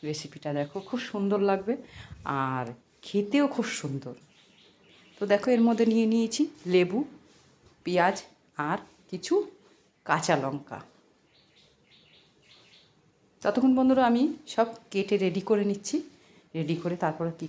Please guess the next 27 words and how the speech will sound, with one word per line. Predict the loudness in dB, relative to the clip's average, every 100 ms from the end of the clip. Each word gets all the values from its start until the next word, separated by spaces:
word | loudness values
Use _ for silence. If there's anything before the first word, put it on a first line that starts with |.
| -8
করব | -8 -6 -10
তো | -8
তোমাদের | -4 -2 0 -2
দেখাবো। | -2 -6 -6 -12 -20 -20 _ _ _ _ -6
তোমরা | -4 -4
প্রথম | -6 -2 0 0
থেকে | 0 0
লাস্ট | -2 -4
তক | -8 -8 -14
দেখো। | -16 -20 _
প্রথমে | -4 0 2 2
আমি | 2 0
দেখো | 0 -2
একটা | 0 -6 -6 _ _ _ _ _ _ -6
ছোট | -6 -6 -2
থালা | 2 2 0
নিয়ে | -4 -4
নিয়েছি। | -10 -16 -20 -20 _ _ _ _ _ _ _ _ _ _ _ _ _ _ -4
তার | -2 -2
মধ্যে | -2 -2
দেখো | 0 -2 -4 -8 -20 _ -4
আমি | 0 0
আটাগুলো | 0 -2 -4 -2
সব | -2 -2 -6 -20 -20 -20 _ _ _ -20 _ -20 -16 -6 0
ঢেলে | 2 2 -2
নেব। | -10 -18 -20 -20 -20 -20 -20 -20 -20 -20 -20 -20 -20 _ -20 _ _ _ -20 -20 _ _ _ _ _ -20 _ -20 -20 _ -20 -6 -4
আটাগুলো | -4 -6